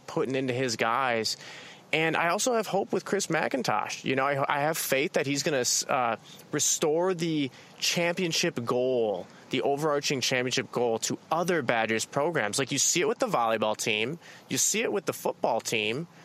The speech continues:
the hockey team. His statement spoke volumes to me.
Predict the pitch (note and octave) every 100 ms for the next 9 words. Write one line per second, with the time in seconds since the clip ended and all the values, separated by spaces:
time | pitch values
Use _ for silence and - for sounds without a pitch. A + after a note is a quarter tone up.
0 | - - - C3+ - D3 G#3+ F#3 - C#3+
1 | B2+ D3+ - - E3 F3 C3 - - C3
2 | A2+ F2 A2+ F3 F#3+ A#2 - A2+ G#2 G#2
3 | B2+